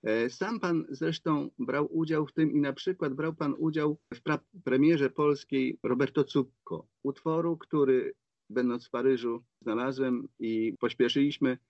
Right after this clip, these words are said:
z prapremierą polską. W Warszawie nawet o tym nie wiedzieli, że w Zielonej Górze odbyła się prapremiera.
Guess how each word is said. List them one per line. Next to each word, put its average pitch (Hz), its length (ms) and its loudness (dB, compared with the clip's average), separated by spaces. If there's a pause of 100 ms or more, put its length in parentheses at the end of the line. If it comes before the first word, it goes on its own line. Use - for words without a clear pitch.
(300)
z 107 160 -6
prapremierą 120 760 0
polską. 131 600 -4 (500)
W 135 140 -10
Warszawie 156 400 -2
nawet 127 280 2
o 123 80 -2
tym 120 160 0
nie 110 100 2
wiedzieli, 90 400 0
że 95 120 -4
w 87 60 -2
Zielonej 92 400 0
Górze 101 240 -2
odbyła 98 300 0
się 98 120 -6
prapremiera. 92 640 -4